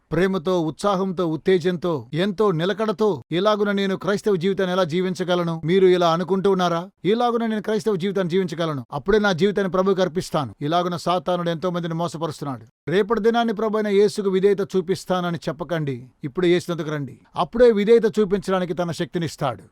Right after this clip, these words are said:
బర్తిమయి ఉన్నపాటుగా యేసు నొద్దకు వచ్చాడు. దీనుడు, అలాగే దరిద్రుడు, గ్రుడ్డివాడు, వస్త్రహీనుడు. బైబిల్ తెలియజేస్తుంది, "నేను ఏమి చేయగోరుచూ ఉన్నాను." నిజంగానే అతను గుడ్డివాడు గనుక ప్రభైన యేసునందుకు నడిపించబడ్డాడు.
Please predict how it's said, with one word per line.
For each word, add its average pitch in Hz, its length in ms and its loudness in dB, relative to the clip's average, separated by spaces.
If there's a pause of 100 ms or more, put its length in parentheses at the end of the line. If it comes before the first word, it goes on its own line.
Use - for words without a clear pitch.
(440)
బర్తిమయి 190 520 2
ఉన్నపాటుగా 170 600 2
యేసు 160 300 0
నొద్దకు 143 240 -2
వచ్చాడు. 117 460 -10 (320)
దీనుడు, 185 360 4
అలాగే 175 380 2
దరిద్రుడు, 170 640 0 (180)
గ్రుడ్డివాడు, 165 600 2 (140)
వస్త్రహీనుడు. 175 800 0 (640)
బైబిల్ 208 440 2
తెలియజేస్తుంది, 202 680 2
"నేను 214 400 4
ఏమి 202 320 6 (100)
చేయగోరుచూ 185 520 4
ఉన్నాను." 175 500 0
నిజంగానే 247 400 2
అతను 226 180 0
గుడ్డివాడు 220 400 2
గనుక 208 320 2
ప్రభైన 214 280 2
యేసునందుకు 196 720 4
నడిపించబడ్డాడు. 185 1000 4